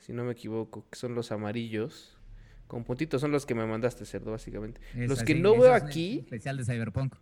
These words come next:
Speaker 1: los que no veo aquí son los del pinche Japó ese, ¿eh? Rojo.
Speaker 2: Están allá al lado, cerdo, por Dios. Ahí, bueno, yo lo estoy viendo ahorita en Gaming
Speaker 1: La
Speaker 2: Headsets.
Speaker 1: página, sí.
Speaker 2: Ajá.
Speaker 1: No, es que este es un video en YouTube.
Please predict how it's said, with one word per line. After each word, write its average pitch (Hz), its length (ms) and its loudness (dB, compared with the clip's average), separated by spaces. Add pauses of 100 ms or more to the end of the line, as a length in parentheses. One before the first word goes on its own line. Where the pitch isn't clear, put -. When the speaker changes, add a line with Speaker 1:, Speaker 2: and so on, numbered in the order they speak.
(140)
Speaker 1:
los 135 160 -4
que 165 80 0
no 190 100 4
veo 220 100 8
aquí 202 160 0
son 196 180 2
los 151 160 4
del 127 240 2
pinche 151 380 -4
Japó 127 380 2
ese, 117 340 -2
¿eh? 247 100 -10 (320)
Rojo. 123 320 -4 (160)
Speaker 2:
Están 180 220 -8
allá 196 140 -6
al 190 60 -6
lado, 151 360 -6
cerdo, 135 240 -8
por 117 140 -10
Dios. 123 280 -6
Ahí, 127 120 -4
bueno, 147 200 -4
yo 147 120 -4
lo 170 80 -4
estoy 151 200 -6
viendo 147 200 -6
ahorita 135 320 -4
en 110 240 -4
Gaming 139 280 -2
Speaker 1:
La 120 100 0
Speaker 2:
Headsets. 139 80 -4
Speaker 1:
página, 139 480 2
sí. 139 280 -8 (320)
Speaker 2:
Ajá. 113 300 -4
Speaker 1:
No, 127 60 -2
es 147 80 -6
que 156 80 -8
este 147 100 -4
es 143 60 -4
un 147 120 2
video 131 240 4
en 127 100 -2
YouTube. 123 340 -4